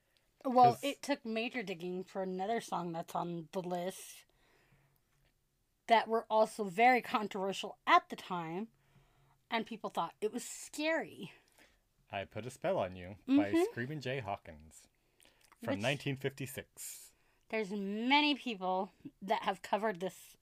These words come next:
Speaker 1: song.
Speaker 2: Oh, there's,
Speaker 1: Nina
Speaker 2: like,
Speaker 1: S-
Speaker 2: Creedence Clearwater Revival.
Speaker 1: Yeah.
Speaker 2: There was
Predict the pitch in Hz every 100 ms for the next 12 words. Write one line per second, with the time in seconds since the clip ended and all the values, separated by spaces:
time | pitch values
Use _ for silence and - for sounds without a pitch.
0 | _ - - 185 156 226 - _ _ _
1 | _ _ _ _ _ - - 113 82 _
2 | _ _ _ _ _ _ _ _ _ 107
3 | 101 92 92 - - - - 190 180 156
4 | - - - 120 117 123 113 - 110 110
5 | 110 110 107 90 196 175 180 208 247 -
6 | _ _ _ _ _ _ _ 104 98 92
7 | - -